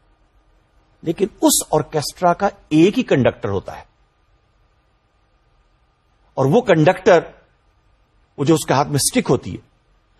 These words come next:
اس کی اسٹک کی موومنٹ کے ساتھ ساتھ ہر آدمی دیکھ رہا ہوتا ہے کہ مجھے کون سا آرگن، کون سا انسٹرومنٹ بجانا ہے،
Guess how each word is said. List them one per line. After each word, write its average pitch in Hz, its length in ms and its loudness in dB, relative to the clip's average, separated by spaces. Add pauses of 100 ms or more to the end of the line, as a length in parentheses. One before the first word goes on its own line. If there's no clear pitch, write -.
(180)
اس 240 160 -10
کی 202 60 -8
اسٹک 330 420 -2
کی 226 80 2
موومنٹ 220 600 2
کے 165 60 -2
ساتھ 147 460 0
ساتھ 139 360 0 (1120)
ہر 277 60 4
آدمی 247 340 4
دیکھ 180 260 2
رہا 160 80 4
ہوتا 131 340 4
ہے 110 80 -2 (560)
کہ 147 80 -2
مجھے 135 280 2
کون 196 280 0
سا 220 140 0 (100)
آرگن، 135 420 2 (320)
کون 202 220 0
سا 220 120 0 (100)
انسٹرومنٹ 139 540 -2 (340)
بجانا 139 500 2
ہے، 135 240 2